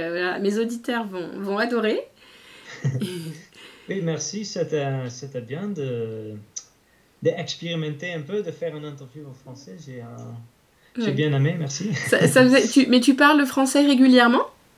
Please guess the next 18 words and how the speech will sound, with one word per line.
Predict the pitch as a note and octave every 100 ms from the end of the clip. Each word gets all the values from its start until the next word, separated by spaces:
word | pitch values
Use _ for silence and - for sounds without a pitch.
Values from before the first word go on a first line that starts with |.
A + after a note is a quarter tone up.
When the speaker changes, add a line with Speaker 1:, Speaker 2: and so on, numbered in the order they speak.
| _ _ _ _ - - _ _ _ _ _ _ _ _ _ _ -
Speaker 2:
Je | C#3 F3
l'entends | E3+ D3+ - G#3 E3+ A#2+ - -
tous | E3
les | C#3+
jours, | C#3 C3+ A#2 -
parce | D3 -
que |
ma | D3 C3+
femme | D#3+ D3+
est | B2
francophone, | - C3+ - C#3+ A#2
en | A2
fait. | A2+ - C#3
Mais |
on | C#3+
parle | C#3 E3+ D#3+ C#3
toujours | F#3 F3+ E3+ D#3+
anglais. | B2 A2+ G#2